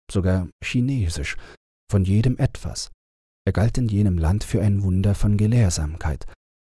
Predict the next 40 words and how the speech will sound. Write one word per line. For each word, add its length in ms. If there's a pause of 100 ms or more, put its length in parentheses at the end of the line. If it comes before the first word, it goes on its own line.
(140)
und 140
man 140
gab 260
ihm 380
viel 340
Geld, 680
dass 160
er 80
diese 200
Sprachen 600
anderer 400
Leute 360
lehrte. 480 (960)
Dieser 240
Mann 320
ließ 320
nun 160
den 160
jungen 300
Almansor 840
alle 340
Wochen 420
einige 380
Mal 300
zu 260
sich 240
kommen, 340 (640)
bewirtete 560
ihn 220
mit 120
seltenen 480
Früchten 440
und 180
dergleichen, 640 (640)
und 200
dem 120
Jüngling 420
war 140
es 180
dann, 340